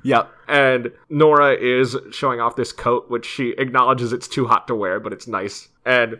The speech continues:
Speaker 2: Nick says, "Is that another Christmas present?" She says, "Yes." He says, "Did I get it for you?" And she says, "Yes." He goes, "Oh, I'm spoiling you."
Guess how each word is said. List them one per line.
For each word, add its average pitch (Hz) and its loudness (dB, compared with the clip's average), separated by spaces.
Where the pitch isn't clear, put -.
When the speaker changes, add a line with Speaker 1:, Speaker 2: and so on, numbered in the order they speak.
Speaker 2:
Nick 139 -2
says, 120 -2
"Is 131 -4
that 143 4
another 147 2
Christmas 147 -4
present?" 190 -2
She - -16
says, 92 -14
"Yes." 101 -12
He 110 -12
says, 120 -6
"Did 127 0
I 127 4
get 127 0
it - -4
for 190 -2
you?" 247 -6
And 131 -14
she 139 -2
says, 117 -4
"Yes." 139 0
He 135 -8
goes, 113 -4
"Oh, 139 0
I'm 120 4
spoiling 110 -4
you." 92 -10